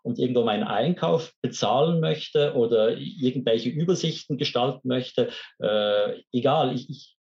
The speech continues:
ich muss wirklich hier in eine Logik reinkommen, Ökosystem, wieso nutze ich eigentlich Mobilität und muss meine Produkte dort drumherum bauen? Und das ist,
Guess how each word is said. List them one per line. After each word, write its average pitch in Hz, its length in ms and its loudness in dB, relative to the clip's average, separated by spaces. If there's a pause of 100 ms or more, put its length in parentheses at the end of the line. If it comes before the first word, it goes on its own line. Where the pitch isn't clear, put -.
(120)
ich - 280 -14
muss 160 260 0
wirklich 175 380 -2
hier 175 360 0
in 139 100 -2
eine 131 160 2
Logik 165 340 2
reinkommen, 143 640 0 (240)
Ökosystem, 175 920 0 (240)
wieso 147 480 2
nutze 160 320 0
ich - 120 -4
eigentlich 127 320 -2
Mobilität 117 800 0
und 127 200 -6
muss 160 200 0
meine 135 220 0
Produkte 143 580 -4
dort 127 300 0
drumherum 110 380 2
bauen? 95 300 2
Und 113 120 -6
das 143 100 2
ist, 151 160 -8